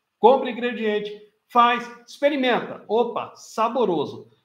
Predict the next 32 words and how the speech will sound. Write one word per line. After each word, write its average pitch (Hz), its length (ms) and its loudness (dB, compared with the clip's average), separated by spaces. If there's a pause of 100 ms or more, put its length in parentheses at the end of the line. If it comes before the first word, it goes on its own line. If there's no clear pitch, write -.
(140)
Saudável, 202 640 2
saboroso, 190 920 0
não 196 220 -2
é 269 80 -2
caro, 156 680 0 (160)
fácil 226 360 2
de 196 120 -12
fazer, 226 640 -4 (200)
vai 214 220 0
pro 233 100 -6
e-book. 175 420 -10 (240)
É 381 60 -8
assim. 285 460 -12 (120)
Então, 254 380 -4
gente, 175 340 -8 (540)
a - 80 -20
não 131 200 -12
ser 240 360 2
que 339 80 -4
você 320 360 -2
coma 254 300 0
esse 233 180 -6
bolo 196 360 2
todo 294 260 -2
dia 233 180 -2
sozinha, 240 800 0
o 214 80 0
bolo 294 300 4
inteiro, 220 460 2
um 302 180 -2
por 226 180 -2
dia 180 640 -4